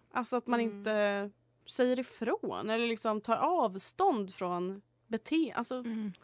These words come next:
Speaker 2: Ja, så jag vet ju att, eh, Joakim Lundell la, la ju ut,
Speaker 1: Ja.
Speaker 2: alltså något, eh, så här, sa emot, eh, Vlad. Men, eh,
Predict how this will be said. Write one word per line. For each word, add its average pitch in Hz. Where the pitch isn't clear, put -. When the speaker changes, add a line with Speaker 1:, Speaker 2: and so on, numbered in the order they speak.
Speaker 2:
Ja, 214
så 220
jag 214
vet 240
ju 214
att, 202
eh, 185
Joakim 196
Lundell 202
la, 170
la 185
ju 104
ut, -
Speaker 1:
Ja. 226
Speaker 2:
alltså 220
något, -
eh, -
så -
här, 104
sa 208
emot, 180
eh, 196
Vlad. 190
Men, 190
eh, 165